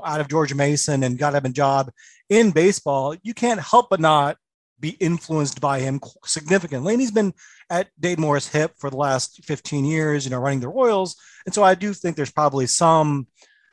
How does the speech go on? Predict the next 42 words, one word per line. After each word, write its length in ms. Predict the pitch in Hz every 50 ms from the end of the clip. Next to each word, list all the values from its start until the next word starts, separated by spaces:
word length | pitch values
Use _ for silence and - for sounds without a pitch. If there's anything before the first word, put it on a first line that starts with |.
| _ -
uh, 320 | - 139 139 131 127 127 160
you 80 | 202 170
know, 220 | 147 - 160 196
a, 480 | - - 220 196 - 131 117 208 - -
a 20 |
lot 180 | 170 170 180 175
of 80 | 160 156
ways 200 | 156 147 147 135
they 100 | 147 139
probably 460 | - - 151 160 147 135 143 139 139
already 240 | 139 143 143 131 123
share 240 | - - 156 135
a 80 | 135 127
mind 420 | 131 135 139 139 139 135 135 131
as 180 | - 165 131 120
far 220 | - - 147 131
as 80 | 131 -
how 160 | 127 135 139
they 80 | 127 131
wanna 240 | 131 135 135 123 120
run 160 | 131 139 139
a 60 | 143
team, 360 | - - 165 165 160 156 151 _ _ - _ _ _
what 160 | - 131 139
a 40 | 131
team 180 | 127 - 135 127
should 160 | - - 135
look 160 | 147 143 -
like, 100 | 147 139
what 100 | 123 123
a 40 | 117
ball 200 | 104 127 135 135
player 220 | - 139 135 131
should 160 | 120 - 131 123
look 220 | 135 131 - -
like. 220 | 135 135 135 135 _ _ _ _ _ _ _ _ - 143
Um, 300 | 143 139 135 143 170 -
but 320 | - 330 269 - 185 220 -
I 100 | - 208
think 140 | 202 233 208
you 40 | 214
do 120 | 196 196